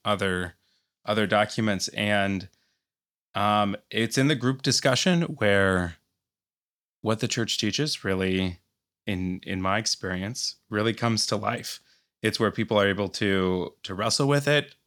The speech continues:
question it. Um, and you have someone there, you know, the catechist, who is able to help give background and, and explanation.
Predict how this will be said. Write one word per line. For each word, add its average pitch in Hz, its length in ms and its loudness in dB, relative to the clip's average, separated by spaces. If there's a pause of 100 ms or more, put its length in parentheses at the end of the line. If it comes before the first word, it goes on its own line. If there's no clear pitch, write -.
(160)
question 127 420 0
it. 131 280 0 (520)
Um, 98 760 0
and 98 100 -4
you 98 80 -6
have 110 160 0
someone 110 340 -2
there, 98 520 -2 (100)
you - 180 -8
know, 95 120 -2
the 90 100 -6
catechist, 107 640 -2
who 104 100 -4
is 98 140 -4
able 104 280 0
to 92 440 -2 (580)
help 120 220 4
give 92 220 -2
background 123 560 2
and, 92 220 -4 (100)
and 90 160 -8
explanation. 95 920 0